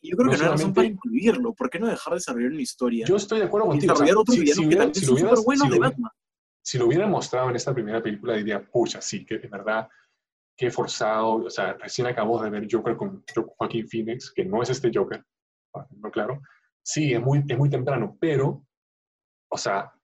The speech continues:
Speaker 2: olvídate, no hay forma de que no tengamos una trilogía de, con este Batman tan chévere de Robert Pattinson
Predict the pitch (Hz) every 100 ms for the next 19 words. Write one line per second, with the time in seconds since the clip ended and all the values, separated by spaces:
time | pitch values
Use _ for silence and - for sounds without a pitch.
0 | _ 120 139 165 - 107 120 131 160 165
1 | 160 139 107 110 127 139 139 117 127 135
2 | 139 127 104 131 127 123 113 - - 113
3 | 139 147 127 127 131 135 123 131 123 120
4 | 107 110 113 113 120 131 135 147